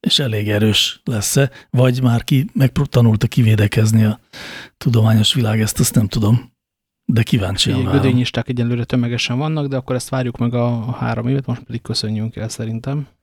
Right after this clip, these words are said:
Speaker 1: Jól van, hát kedves hallgatók, megpróbálunk nem, ö, egy hónap múlva jönni, hanem hamarabb.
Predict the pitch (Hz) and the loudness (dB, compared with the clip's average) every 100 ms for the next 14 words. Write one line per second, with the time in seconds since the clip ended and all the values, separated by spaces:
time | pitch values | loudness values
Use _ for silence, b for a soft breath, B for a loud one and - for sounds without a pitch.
0 | - 151 107 107 117 127 - 151 139 - | 0 4 4 2 2 2 2 2 2 2
1 | 123 110 - 127 - 131 - 110 110 117 | 0 0 0 0 2 2 2 2 4 4
2 | 113 - - 123 104 107 - _ _ _ | 4 0 2 4 4 0 -4 _ _ _
3 | - 143 110 110 123 - 107 104 101 120 | 0 2 4 2 0 0 2 2 2 2
4 | 113 110 107 107 107 107 101 92 87 92 | 4 4 4 4 4 4 2 2 0 0
5 | 117 123 | 0 -2